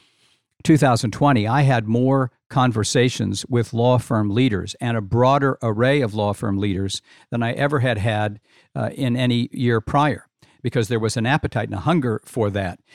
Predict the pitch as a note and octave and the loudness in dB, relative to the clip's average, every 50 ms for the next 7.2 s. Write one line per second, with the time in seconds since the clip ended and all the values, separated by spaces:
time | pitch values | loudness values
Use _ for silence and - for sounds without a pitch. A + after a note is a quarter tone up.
0 | - _ - - C#3 A#2 A#2 A2+ C#3 D3 D#3+ E3 D3+ D3+ A#2+ A2 A2 - _ _ | -20 _ -8 -2 0 0 0 0 0 0 0 0 2 2 0 0 0 -2 _ _
1 | _ _ _ _ _ - A#2+ B2 A#2+ A2 A2 A2+ G#2+ G#2+ G2+ F#2+ A2+ A2 A2 G#2+ | _ _ _ _ _ -6 -2 0 0 0 0 0 -2 -2 -4 -4 -4 -2 -2 -2
2 | G#2+ G#2+ G#2 - _ _ _ - _ - - A#2+ A2+ G#2+ G#2+ G#2 A2 - B2 B2+ | -2 -4 -6 -10 _ _ _ -20 _ -8 -4 -2 0 0 0 0 -2 0 0 0
3 | C3 - - C#3 A#2 B2 A2+ - - B2 G#2+ G2+ - _ _ _ _ _ _ - | 2 2 0 0 2 2 0 0 0 -2 -2 -2 -4 _ _ _ _ _ _ -4
4 | - A#2 G#2 A2+ A#2+ C#3+ D#3+ - D3+ C3+ A#2 G#2 A2+ A2+ G#2+ G2+ G2+ G2+ G2 F2+ | -2 0 2 4 4 4 4 4 4 2 2 2 2 2 2 2 0 0 0 -2
5 | G2+ A2+ A2+ - - _ _ _ _ _ _ _ - A#2 A2+ A#2 B2 B2 - - | -2 -4 -4 -8 -10 _ _ _ _ _ _ _ 0 2 4 4 2 2 -2 -6
6 | - B2 A#2 A2+ A2+ A2+ - - B2+ A2 A2 A2 G#2+ G#2+ A2 C3+ D#3+ E3 A2 - | -2 2 4 4 4 4 2 0 0 0 0 0 0 0 2 2 2 2 0 -4
7 | A#2+ - - | -6 -8 -12